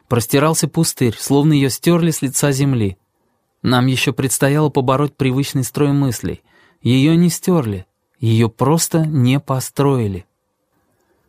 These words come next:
Но небольшая одноименная площадь через улицу от парка оказалась на месте, и посреди площади красовался выключенный на зиму фонтан.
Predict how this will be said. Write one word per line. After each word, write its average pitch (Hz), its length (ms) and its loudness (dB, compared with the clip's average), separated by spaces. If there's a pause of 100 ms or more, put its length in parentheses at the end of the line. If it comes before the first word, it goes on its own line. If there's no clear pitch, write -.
(300)
Но 190 240 4
небольшая 143 540 2
одноименная 151 580 2
площадь 147 480 -2
через 135 320 0
улицу 131 340 0
от 117 160 -4
парка 185 480 -2
оказалась 131 540 0
на 170 140 2
месте, 110 480 -4 (320)
и 123 60 0
посреди 135 420 0
площади 165 480 0
красовался 135 720 0
выключенный 143 600 0
на 120 220 0
зиму 123 220 -2
фонтан. 110 580 -4